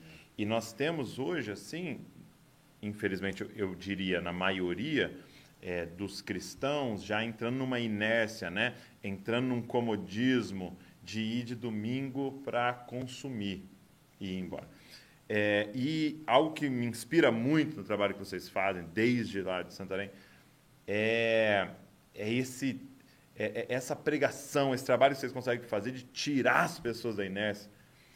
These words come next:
e as pessoas realmente abraçarem a missão ao lado de vocês e, e entenderem, "Cara, eu, eu preciso cuidar de gente, preciso pastorear." Minha pergunta é essa, é, como vocês fazem isso? O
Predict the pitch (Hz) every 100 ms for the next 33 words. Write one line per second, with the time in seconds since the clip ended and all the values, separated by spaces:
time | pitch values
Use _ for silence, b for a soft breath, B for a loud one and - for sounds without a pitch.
0 | b b _ - 107 117 - 131 131 143
1 | 123 147 135 135 139 131 143 139 - 131
2 | 175 170 143 123 - 135 139 117 101 92
3 | 90 90 90 87 101 101 98 90 87 B
4 | B 101 104 131 113 113 135 113 - 98
5 | - 92 - 101 98 107 - 104 92 104
6 | 113 104 107 98 101 95 104 95 - B
7 | B B B - 107 107 123 131 127 95
8 | - - 98 95 85 - - - - -
9 | - - - - - - 147 139 110 -
10 | 98 87 80 73 - -